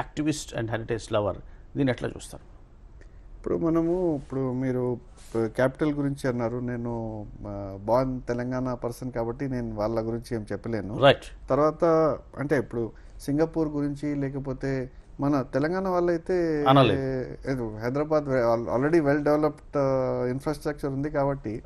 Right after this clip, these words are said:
Speaker 1: ఓకే.
Speaker 2: ఫారిన్ కంట్రీ ఎగ్జాంపుల్ ఏం ఇవ్వటం లేదు. ఇప్పుడు మనము ఒక, ఆ, మీరు ఇందాక, ఆ, మాట మొదలైనప్పుడు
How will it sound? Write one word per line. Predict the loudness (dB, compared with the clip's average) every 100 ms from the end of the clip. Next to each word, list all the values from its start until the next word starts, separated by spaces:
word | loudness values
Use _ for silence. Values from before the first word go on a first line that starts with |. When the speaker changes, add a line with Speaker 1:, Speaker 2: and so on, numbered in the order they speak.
| -4
Speaker 1:
ఓకే. | -2 -4 4
Speaker 2:
ఫారిన్ | 6 6 2 -2
కంట్రీ | -2 -2 0
ఎగ్జాంపుల్ | 2 2 0 0 0 0
ఏం | 0 0 -4 -6
ఇవ్వటం | -6 -4 -4 -6
లేదు. | -6 -10 -12 -18 -20 -20 -20 -12
ఇప్పుడు | -2 0
మనము | 0 -2 -2 -2 -4 -4
ఒక, | -4 0 0 0 -6 -18 -20 -20 -16 -10
ఆ, | -6 -6 -4
మీరు | -2 -2
ఇందాక, | -2 0 2 4 2 0 -6 -12
ఆ, | -12 -12 -10 -12 -12 -14 -12 -14 -14 -14 -16 -16 -18 -20 -18 -16 -6
మాట | -2 0
మొదలైనప్పుడు | 0 -2 -2 -2 -2 -6